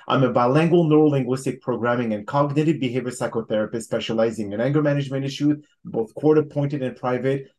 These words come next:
marriage counseling using the E F T method, dissociative disorders, narcissistic personality disorders,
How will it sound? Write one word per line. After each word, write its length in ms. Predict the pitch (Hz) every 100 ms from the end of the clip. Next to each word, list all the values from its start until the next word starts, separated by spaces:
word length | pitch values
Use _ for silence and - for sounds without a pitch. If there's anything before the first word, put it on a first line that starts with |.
| -
marriage 420 | 123 143 156 -
counseling 520 | 147 139 139 147 143
using 280 | 113 110 117
the 260 | 107 110 113
E 80 |
F 160 | 107 107
T 160 | - 135
method, 520 | 127 127 131 127 - _ _ _ -
dissociative 600 | 160 160 147 160 151 147
disorders, 600 | 143 151 147 147 151 - _ 131
narcissistic 880 | 139 139 143 127 170 147 - 110 -
personality 560 | 120 - 123 120 120
disorders, 500 | 123 117 127 123 135